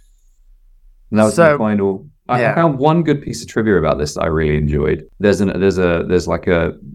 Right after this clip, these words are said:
Speaker 1: the, the lockbox thing has an address written on it.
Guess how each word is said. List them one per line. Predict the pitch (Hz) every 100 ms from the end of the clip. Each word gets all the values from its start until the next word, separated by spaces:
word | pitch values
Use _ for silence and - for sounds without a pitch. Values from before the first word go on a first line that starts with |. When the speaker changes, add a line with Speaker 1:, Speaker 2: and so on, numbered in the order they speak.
| 71
Speaker 1:
the, | 90
the | 82 78
lockbox | 82 90 - - 76
thing | - 82 73
has | 80
an | 80
address | 76 73 78 78 -
written | 98 82
on | 92
it. | 110